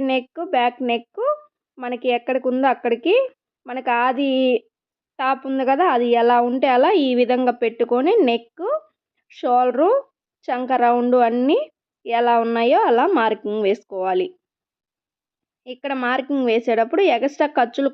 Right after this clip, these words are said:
కూడా కలుపుకొని మార్కింగ్ వేసుకోవాలి. ఇక్కడ చూసారు కదా, ఇక్కడ నేను నెక్, షోల్డర్, తర్వాత చంక డౌన్ మొత్తం మార్కింగ్ వేశాను కదా. ఇలా వేసుకున్న తర్వాత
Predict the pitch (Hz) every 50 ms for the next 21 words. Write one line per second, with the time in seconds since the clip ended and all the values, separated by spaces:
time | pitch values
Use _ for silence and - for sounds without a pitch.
0 | - _ _ 262 254 240 247 247 _ - 254 247 262 - - - - 294 294 311
1 | 415 539 640 554 466 381 254 233 226 220 226 - 226 214 202 202 196 208 - _
2 | - 190 175 175 170 165 156 - - _ _ _ _ _ _ _ _ _ _ _
3 | _ _ _ _ _ _ _ _ _ 254 226 - 254 240 240 - 262 269 269 269
4 | 247 240 240 233 233 247 349 440 571 571 - _ _ _ _ - - - _ -
5 | 233 - _ - 254 247 269 254 247 247 254 294 392 587 622 - _ _ _ _
6 | _ _ 220 220 226 226 220 _ _ - 302 359 508 622 640 622 _ _ _ _
7 | _ _ - - - 254 226 226 226 233 233 214 285 392 508 622 622 - _ _
8 | _ _ _ _ _ _ _ - 226 233 254 247 254 247 247 359 466 523 - -
9 | - 277 247 233 247 233 220 220 220 226 247 262 330 453 539 480 370 262 254 254
10 | - 262 254 254 247 240 240 240 - 247 233 226 226 240 240 - 233 233 233 233
11 | 254 254 349 466 554 539 415 277 240 233 226 220 214 220 220 240 240 - - 254
12 | 254 247 233 - 247 233 240 247 254 247